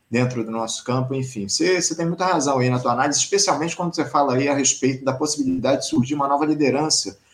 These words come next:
na extrema-direita. O Bolsonaro tá inelegível aí até o ano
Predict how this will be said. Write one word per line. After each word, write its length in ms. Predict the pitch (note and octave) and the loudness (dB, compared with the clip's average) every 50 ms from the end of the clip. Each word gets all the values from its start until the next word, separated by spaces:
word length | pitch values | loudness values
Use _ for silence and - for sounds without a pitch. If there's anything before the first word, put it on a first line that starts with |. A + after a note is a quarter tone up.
| _ _ _ _ | _ _ _ _
na 100 | - B2 | 0 2
extrema-direita. 720 | B2 A#2+ - - B2 A#2+ A#2 A2 G#2 G#2 G2+ G2 G2 - | 2 2 2 2 2 0 0 0 0 -2 -2 -2 -4 -4
O 20 | - | -2
Bolsonaro 500 | B2+ C3 B2 - C3 A#2 B2+ C#3+ - - | -2 -2 0 0 0 0 0 0 0 0
tá 80 | - | -2
inelegível 580 | B2 B2 B2 A#2+ A#2+ A2 G2 G#2 A#2+ B2 A#2+ G#2+ | 0 0 0 0 0 -2 -2 -2 -2 0 0 0
aí 140 | G#2 G#2+ A2+ | 2 2 0
até 220 | A2 G#2 - A#2 | 0 0 0 0
o 80 | A2 G#2+ | 0 0
ano 240 | G#2+ G#2+ G#2+ G#2+ | 0 -2 -4 -8